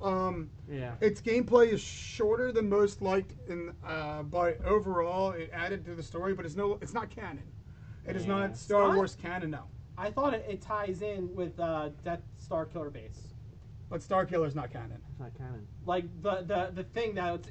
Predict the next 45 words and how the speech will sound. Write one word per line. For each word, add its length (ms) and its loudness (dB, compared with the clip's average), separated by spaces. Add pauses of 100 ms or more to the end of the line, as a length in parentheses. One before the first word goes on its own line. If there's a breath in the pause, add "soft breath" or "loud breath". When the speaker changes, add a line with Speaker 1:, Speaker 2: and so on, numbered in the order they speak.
Speaker 2:
It 0 -
could, 360 2
Speaker 3:
in 100 -4
the 120 0
Speaker 2:
look, 140 2
Speaker 3:
first 380 4
Speaker 2:
it, 40 -2
Speaker 3:
of 180 2
the 220 0 (260)
Speaker 2:
it 160 -4
could 280 0
be 80 -2
Speaker 3:
previous, 540 0
Speaker 2:
canon. 260 -2
It 60 -8
Speaker 3:
the, 60 -2
the 60 0
Speaker 2:
could 140 -2
be 120 0
canon, 440 -8
but 140 -8
we 80 -4
don't 140 -4
know 120 -4
yet. 260 -8 (2000)
Speaker 1:
It 60 -2
has 200 6
the 60 -8
Star 220 6
Wars 200 2
name, 240 2
but 140 -2
doesn't 280 0
mean 200 0
it's 120 -4
part 220 2
of 80 -2
Speaker 2:
Yeah. 140 2
Speaker 1:
the 60 -2
orig-, 300 6
it's 200 0
not 260 2
part 220 0
of 180 -6
the 180 -2